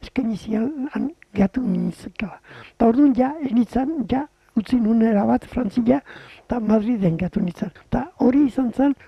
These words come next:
ba, otsailen nola. Eta Santiago alde, berriz, orduan, uztailean, Xabierrek, e, etorri nahi izan zuen. Eta bea ere, mendiz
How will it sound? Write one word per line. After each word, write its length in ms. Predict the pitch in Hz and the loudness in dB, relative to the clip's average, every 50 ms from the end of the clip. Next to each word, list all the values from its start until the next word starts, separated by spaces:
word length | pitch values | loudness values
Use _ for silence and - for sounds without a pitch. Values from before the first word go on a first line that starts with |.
| _ - | _ -2
ba, 140 | 220 202 - _ - | -2 -2 -2 _ -4
otsailen 600 | 247 - - - 254 240 196 185 202 202 214 208 | -6 -4 -2 -2 0 0 2 0 0 0 0 -2
nola. 320 | 185 180 180 190 180 170 - _ - - - - - - - - _ - | -2 -2 -2 -2 -4 -6 -8 _ -20 -20 -20 -20 -20 -20 -20 -16 _ -4
Eta 280 | 240 175 - 220 220 - _ _ _ _ _ _ _ - | -4 -2 -2 -4 -6 -6 _ _ _ _ _ _ _ -14
Santiago 560 | - - 233 247 233 220 - 269 254 226 214 | -6 -2 -2 0 0 0 0 2 2 4 2
alde, 300 | 190 190 190 175 220 262 - _ _ _ _ _ _ - | 2 2 2 2 2 0 0 _ _ _ _ _ _ -4
berriz, 280 | - 190 226 277 - - - - - _ _ _ _ _ _ _ _ - | -2 0 0 0 -2 -6 -12 -20 -20 _ _ _ _ _ _ _ _ -2
orduan, 380 | 196 170 160 185 185 190 196 - - 147 - - - - _ _ - | 0 0 2 4 4 2 2 0 -6 -18 -18 -20 -20 -20 _ _ -2
uztailean, 580 | 240 - - 240 233 180 170 214 247 247 254 - - - - - - - - | -2 0 0 0 -2 0 0 -2 -2 -2 -4 -6 -10 -20 -20 -20 -20 -16 -12
Xabierrek, 680 | - - 208 220 220 214 220 214 214 240 247 - - - | -8 -6 -4 -2 0 0 0 0 0 -2 -6 -6 -8 -10
e, 240 | 349 277 254 277 359 392 - _ _ _ _ _ - | -8 -6 -4 -4 -4 -6 -10 _ _ _ _ _ -8
etorri 320 | 196 - - 220 202 202 196 | -6 -2 0 0 0 0 -2
nahi 140 | 196 196 170 | -4 -4 -6
izan 200 | - 180 170 156 | -6 -8 -8 -8
zuen. 220 | - - - - _ _ _ _ _ _ _ _ _ _ - | -10 -14 -20 -20 _ _ _ _ _ _ _ _ _ _ -6
Eta 140 | - 190 185 | -2 -2 -2
bea 220 | 180 226 233 226 233 | 0 0 0 0 0
ere, 160 | 233 226 254 285 320 330 _ - | 0 0 -2 -2 -2 -6 _ -4
mendiz 400 | 208 202 247 240 - - 269 233 | 0 0 0 0 -2 -4 -6 -6